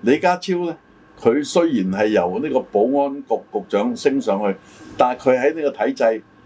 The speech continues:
做咗四年啊嘛，同阿鄧炳強做得一年唔同啊，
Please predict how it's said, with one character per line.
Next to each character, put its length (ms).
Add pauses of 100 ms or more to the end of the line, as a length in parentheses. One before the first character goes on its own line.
(180)
做 140
咗 160
四 220
年 380
啊 80
嘛， 260 (320)
同 300
阿 420 (240)
鄧 160
炳 160
強 160
做 140
得 200
一 140
年 120
唔 180
同 200
啊， 120